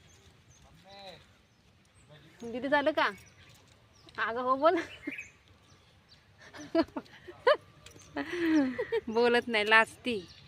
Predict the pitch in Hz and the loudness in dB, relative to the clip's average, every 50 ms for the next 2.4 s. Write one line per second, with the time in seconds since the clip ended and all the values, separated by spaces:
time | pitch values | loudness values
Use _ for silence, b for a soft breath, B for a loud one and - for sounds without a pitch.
0 | - - - - - - - - - - _ _ - - 233 226 220 233 233 233 | -20 -20 -20 -20 -20 -20 -20 -20 -20 -20 _ _ -10 -8 -6 -4 -2 -2 0 0
1 | 247 247 254 254 240 233 233 - - - - - - 240 240 226 240 247 247 240 | 0 0 2 2 2 2 0 -2 -4 -12 -14 -12 -8 -6 -2 -2 -2 0 -2 -2
2 | 226 233 214 - 196 190 226 | -2 -2 -4 -4 -6 -6 -6